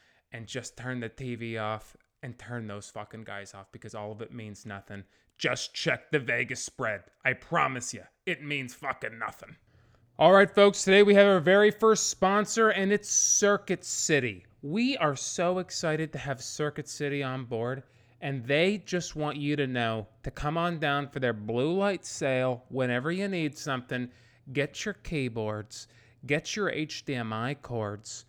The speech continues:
and get your phone wire. Circuit City is the spot. They want to tell you that they don't think Target's gonna last. They don't think Best Buy's got it. They don't think Walmart's got the staying power,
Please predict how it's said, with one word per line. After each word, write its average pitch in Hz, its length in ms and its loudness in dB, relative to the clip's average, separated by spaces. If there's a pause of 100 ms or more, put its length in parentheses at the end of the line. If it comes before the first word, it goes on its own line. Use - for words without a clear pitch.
(140)
and 147 160 -4
get 143 300 0
your 131 80 -2
phone 117 580 -4
wire. 101 520 -8
Circuit - 720 -4
City 240 640 -2
is 180 320 4
the 175 140 -2
spot. 135 500 -2
They 190 180 2
want 320 280 0
to - 240 -4
tell 240 260 4
you 175 580 4 (460)
that 170 200 -2
they 185 120 6
don't 277 220 2
think 262 220 0
Target's 151 460 -4
gonna 120 260 -6
last. 120 640 -10 (240)
They 175 160 8
don't 262 240 4
think 160 260 0
Best - 380 6
Buy's 156 340 4
got 143 540 4
it. - 260 -4 (400)
They 302 280 10
don't 359 300 8
think 226 240 4
Walmart's 247 920 8
got 269 320 8
the 220 80 -2
staying 370 840 8
power, 170 680 6